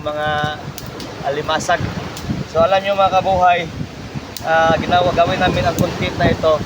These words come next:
kasi nais namin ipaparating sa, ah, aming mga viewers, lalo na sa inyo na talagang nanghihinayang kami.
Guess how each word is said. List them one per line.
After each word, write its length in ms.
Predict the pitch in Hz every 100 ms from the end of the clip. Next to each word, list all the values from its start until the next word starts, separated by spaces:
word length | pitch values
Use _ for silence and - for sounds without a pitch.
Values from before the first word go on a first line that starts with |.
| -
kasi 400 | 143 160 160 156 156 -
nais 240 | 139 147 156
namin 320 | 151 151 147
ipaparating 560 | 147 139 143 147 156 143
sa, 160 | - 143 143 143 139 - - - - - - -
ah, 240 | 139 139 139 -
aming 240 | 143 147 147
mga 160 | 147
viewers, 640 | 143 160 175 160 147 - - -
lalo 160 | 139 143 151
na 80 | 151
sa 160 | 160
inyo 320 | 151 156 156 135
na 400 | 143 143 143 139 - - - - -
talagang 320 | 160 151 165
nanghihinayang 720 | 160 151 151 160 165 165 165
kami. 240 | 151 156